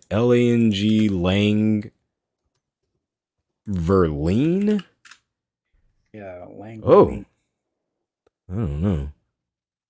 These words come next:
Speaker 1: Maybe not. I don't know what I'm seeing. That is not it. You're gonna have to find that one, buddy, 'cause I can't, I don't know if I've seen that one, but, <laughs> but what about that movie now?
Speaker 2: Yeah, it, um, it didn't exactly have, um,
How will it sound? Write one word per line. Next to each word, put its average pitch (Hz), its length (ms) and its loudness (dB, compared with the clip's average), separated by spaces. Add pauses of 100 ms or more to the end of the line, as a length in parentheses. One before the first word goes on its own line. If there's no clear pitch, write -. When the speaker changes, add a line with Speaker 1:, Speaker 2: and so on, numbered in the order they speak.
(840)
Speaker 1:
Maybe 87 360 -2
not. 76 360 -2 (120)
I 85 80 -6
don't 90 160 -2
know 71 100 -4
what 85 240 0
I'm 82 220 0
seeing. 62 460 -12 (260)
That 82 140 -2
is 69 180 -8
not 73 200 -4
it. 65 340 -8
You're 95 140 -4
gonna 92 140 0
have 82 120 -4
to 80 80 -8
find 82 400 -2
that 78 180 -2
one, 71 180 -10
buddy, 76 220 -6
'cause 76 180 -8
I 95 100 2
can't, - 280 -10 (340)
I 104 80 -2
don't 120 120 4
know 107 120 6
if 101 120 0
I've 95 160 0
seen 92 300 -4
that 78 220 -10
one, 82 300 -12
but, 95 300 -2
<laughs> - 1500 -4
but 123 140 8
what 120 200 8
about 139 280 6
that 147 160 6
movie 165 260 2
now? 196 300 0 (1000)
Speaker 2:
Yeah, 165 320 10
it, 147 440 2
um, 147 440 0
it 165 140 -4
didn't 196 220 0
exactly 147 460 -2
have, 117 320 -6
um, 101 460 -10